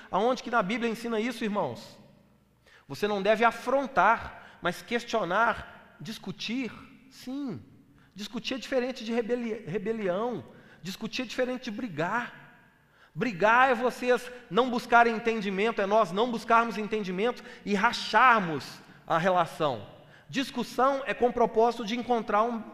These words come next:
um caminho único. É saudável. Nunca deveríamos acatar o ensino de que um fala e o outro fica calado. É necessário haver diálogo,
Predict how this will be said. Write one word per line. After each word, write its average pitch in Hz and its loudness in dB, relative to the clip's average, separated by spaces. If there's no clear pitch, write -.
um 240 -12
caminho 240 0
único. 247 -4
É 269 2
saudável. 262 4
Nunca 285 4
deveríamos 220 2
acatar 226 4
o 196 0
ensino 226 -2
de 190 -4
que 214 0
um 247 4
fala 226 8
e 247 0
o 240 -2
outro 240 6
fica 233 -2
calado. 233 4
É 214 2
necessário 208 0
haver 185 0
diálogo, 165 0